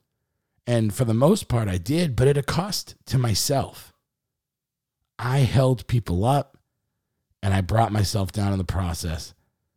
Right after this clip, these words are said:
And I don't get that time back, and I certainly don't get reciprocated. So, you know, I'm at a point in my life where I gotta do what's right for me.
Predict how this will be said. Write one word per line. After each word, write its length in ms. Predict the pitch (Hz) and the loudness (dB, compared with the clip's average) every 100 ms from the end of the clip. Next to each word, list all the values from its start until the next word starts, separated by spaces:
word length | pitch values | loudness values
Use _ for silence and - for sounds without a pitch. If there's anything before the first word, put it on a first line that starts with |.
| _ _ _ _ _ _ - | _ _ _ _ _ _ -6
And 200 | 104 104 | -4 0
I 100 | - | 4
don't 160 | 151 151 | 4 4
get 160 | 135 | 0
that 200 | - 98 | 0 -2
time 260 | - 90 82 | 0 -2 -2
back, 360 | 78 80 - - | -4 -6 -8 -6
and 140 | 110 120 | -2 0
I 40 | |
certainly 460 | - - 139 131 113 | 0 2 2 2 0
don't 300 | 110 120 110 | 0 0 -2
get 140 | - | -4
reciprocated. 840 | 98 - 117 98 - 90 78 80 | -4 -2 -4 -4 -4 -2 -2 -6
So, 480 | - 110 87 76 73 - _ _ _ _ _ | -4 0 0 -2 -8 -16 _ _ _ _ _
you 80 | 110 | -4
know, 140 | 107 - | -4 -2
I'm 180 | 123 135 | 0 0
at 60 | |
a 60 | 110 | -2
point 240 | - 127 | 0 0
in 60 | 98 | 0
my 100 | 90 | -4
life 500 | 92 143 143 147 - _ _ _ _ _ _ _ _ _ _ _ - 92 | 0 0 0 -6 -12 _ _ _ _ _ _ _ _ _ _ _ -12 -4
where 160 | 95 | 0
I 100 | 92 | 2
gotta 200 | 120 117 | 4 2
do 160 | 95 117 | 0 0
what's 180 | 110 113 | 0 0
right 180 | 117 117 | 0 0
for 120 | 92 | -2
me. 340 | 101 175 101 | 0 -2 -4